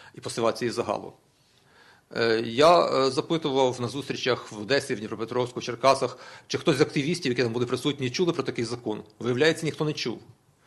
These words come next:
Тобто українські активісти йдуть в партії, вони навіть не розуміють, які там процеси всередині відбуваються.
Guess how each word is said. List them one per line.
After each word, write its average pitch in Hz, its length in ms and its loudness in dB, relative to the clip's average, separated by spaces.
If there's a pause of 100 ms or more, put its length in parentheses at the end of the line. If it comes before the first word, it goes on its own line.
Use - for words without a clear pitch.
(140)
Тобто 139 220 2
українські 151 460 2
активісти 143 520 0
йдуть 127 160 -2
в - 40 -12
партії, 160 320 6
вони 131 120 2
навіть 143 180 4
не 135 80 0
розуміють, 139 480 -2
які 123 160 -6
там 117 180 -2 (160)
процеси 135 400 0
всередині 117 420 0
відбуваються. 104 600 -6